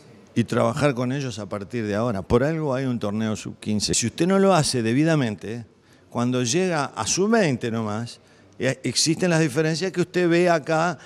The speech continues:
las diferencias que se ven en el campo de juego son las diferencias de organización que tienen las di-, las distintas federaciones. Yo no voy a dar nombre porque además no quiero herir susceptibilidades,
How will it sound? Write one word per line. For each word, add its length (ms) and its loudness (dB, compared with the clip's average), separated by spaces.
las 140 0
diferencias 680 0
que 160 -6
se 140 2
ven 340 0
en 120 -2
el 100 -2
campo 280 -2
de 80 2
juego 300 0
son 160 -4
las 120 0
diferencias 500 0
de 60 2
organización 600 0
que 120 -2
tienen 320 0
las 180 4
di-, 160 0
las 160 2
distintas 420 -2
federaciones. 680 -4
Yo 140 4
no 100 6
voy 140 4
a 80 4
dar 120 0
nombre 300 -2
porque 240 -8
además 300 -2
no 180 -6
quiero 460 -6
herir 280 -4
susceptibilidades, 1000 -2